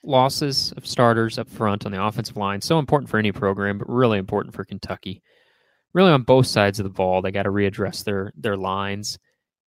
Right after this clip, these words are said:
So I don't know that there's really a knock on Kentucky. I just, I, I worry about what they have to replace up, up front. Um, and so we got 'em number,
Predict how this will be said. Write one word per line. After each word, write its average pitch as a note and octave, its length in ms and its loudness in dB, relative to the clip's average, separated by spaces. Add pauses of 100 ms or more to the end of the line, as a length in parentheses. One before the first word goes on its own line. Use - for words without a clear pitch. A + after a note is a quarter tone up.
(340)
So C3+ 560 4 (100)
I F3 80 2
don't C4+ 120 -2
know B3+ 100 2
that A#3 100 0
there's F#3+ 160 0
really G3 220 6
a C#3+ 40 2
knock A#2+ 340 2
on F#3+ 120 -2
Kentucky. G3 560 -4
I D#3+ 80 0
just, D3+ 300 -6 (360)
I, A2+ 140 -12
I D3 120 -2
worry C3 360 6
about C#3 180 4
what C3+ 100 -2
they C3+ 80 2
have C3 100 0
to C#3 80 0
replace B2 420 2
up, B2 120 -2 (160)
up - 180 -6
front. C3+ 540 -2 (680)
Um, C#3 460 -4
and D3 120 -8
so D3+ 100 -4
we D3 80 0
got D3+ 120 0
'em D3 80 -4
number, D3+ 440 -2